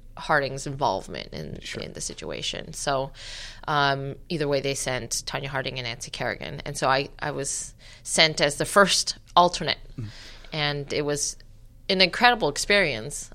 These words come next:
Speaker 1: Uh,
Speaker 2: Did you get to march in the opening ceremony?
Speaker 1: I didn't.
Speaker 2: Oh,
Speaker 1: So I
Speaker 2: okay.
Speaker 1: was not,
Speaker 2: Yeah.
Speaker 1: I was not part of, like, the team team,
Speaker 2: Mm-hmm.
Speaker 1: but I was still practicing in a, a close by ice rink just in case anything
Speaker 2: Sure.
Speaker 1: were to happen.
Speaker 2: After ninety-four, then all of a sudden you start winning national championships.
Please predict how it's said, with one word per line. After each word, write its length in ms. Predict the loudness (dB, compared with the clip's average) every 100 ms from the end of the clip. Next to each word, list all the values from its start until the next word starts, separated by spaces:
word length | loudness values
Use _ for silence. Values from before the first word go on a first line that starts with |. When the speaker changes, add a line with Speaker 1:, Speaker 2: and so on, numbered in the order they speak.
| -14 -8
Speaker 1:
Uh, 380 | -4 -2 2 4
Speaker 2:
Did 120 | 6
you 60 | 6
get 120 | 4
to 60 | 4
march 420 | 4 2 0 -2
in 100 | 2
the 80 | 2
opening 240 | 0 -2
ceremony? 400 | -2 -2 0 4
Speaker 1:
I 100 | 4
didn't. 340 | 4 0 -2 2
Speaker 2:
Oh, 80 | 8
Speaker 1:
So 100 | 10
I 100 | 10
Speaker 2:
okay. 80 |
Speaker 1:
was 160 | 8 6
not, 240 | 8 8 6
Speaker 2:
Yeah. 120 | 2
Speaker 1:
I 20 |
was 160 | 2 0
not 160 | -2
part 180 | 2 2
of, 180 | 2 0
like, 200 | -4 -2
the 80 | 0
team 280 | 0 0 0
team, 400 | 0 0 -2 -4
Speaker 2:
Mm-hmm. 80 | 0
Speaker 1:
but 260 | 0 0 -6 -20 -18 -18 -8
I 300 | -4 0 0
was 160 | 0 0
still 180 | 4 4
practicing 580 | 4 2 2 -4 -4 -2
in 100 | 0
a, 300 | 2 2 -2 -8 -10
a 100 | -8
close 280 | -2 0 0
by 180 | 2 2
ice 260 | 2 0 -2
rink 220 | -2 4
just 220 | 4 4
in 60 | -4
case 240 | -4 -6
anything 160 | -2 0
Speaker 2:
Sure. 100 | 0
Speaker 1:
were 120 | -2
to 60 | -6
happen. 380 | -6 -6 -12 -14 -18 0 4
Speaker 2:
After 400 | 6 8 10 10
ninety-four, 720 | 8 6 2 6 8 6 4
then 280 | 4 10 12
all 80 |
of 60 | 12
a 40 |
sudden 220 | 12 12 10
you 60 |
start 320 | 10 8 8
winning 280 | 8 8 8
national 320 | 4 2 -2
championships. 760 | 0 -2 -2 -8 -10 -12 -12